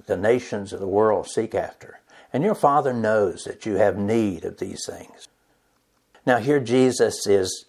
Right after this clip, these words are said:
saying simply that we should not think it strange or wrong or even sinful that we have need of these things. All people need them. And our loving God knows that you and I have need of these things.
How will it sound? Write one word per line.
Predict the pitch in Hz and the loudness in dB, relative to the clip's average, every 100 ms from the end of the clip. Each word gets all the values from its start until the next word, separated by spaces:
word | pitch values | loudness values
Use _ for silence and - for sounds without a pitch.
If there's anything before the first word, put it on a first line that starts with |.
| _ _ _ | _ _ _
saying | - 131 120 107 | 2 4 4 -2
simply | - 123 113 113 | -6 -6 -4 -4
that | 95 98 | -2 -2
we | - 107 | -2 -2
should | - 107 110 | 0 -2 0
not | 117 - | -2 -2
think | - 127 117 | -4 -2 -2
it | - | -6
strange | - 113 107 95 82 80 - | -4 -2 -2 -4 -8 -14 -2
or | 107 | 0
wrong | 101 110 101 85 - _ - | 4 4 2 -6 -14 _ -2
or | 120 | 0
even | 147 123 | 2 0
sinful | - 143 131 123 78 - | 0 0 0 0 -4 -4
that | 98 - | -4 -2
we | 104 113 110 101 107 - _ _ | 0 2 2 0 -4 -8 _ _
have | 131 123 113 | 0 0 0
need | 127 135 120 92 - - - _ _ _ | 2 4 2 0 -8 -18 -20 _ _ _
of | 107 | 0
these | 104 98 - | 0 -4 -2
things. | 104 92 - - - _ _ | -6 -6 -14 -20 -20 _ _
All | 147 170 | 2 4
people | 170 135 107 92 | 2 -2 -2 -6
need | 101 95 | -6 -10
them. | - - _ _ _ _ _ _ _ | -12 -20 _ _ _ _ _ _ _
And | 123 | 0
our | 139 | 2
loving | 131 123 117 107 | 4 4 0 -2
God | 104 95 92 | 0 0 -4
knows | 98 95 98 92 | -6 -6 -6 -8
that | - 110 | -14 -6
you | 104 107 | 2 4
and | 95 101 | 4 2
I | 101 87 95 - _ _ | 0 -2 -8 -14 _ _
have | 117 107 | 2 2
need | 113 107 | 0 -2
of | 90 | -4
these | 98 95 87 | -6 -6 -8
things. | - 85 82 - - | -8 -8 -8 -16 -20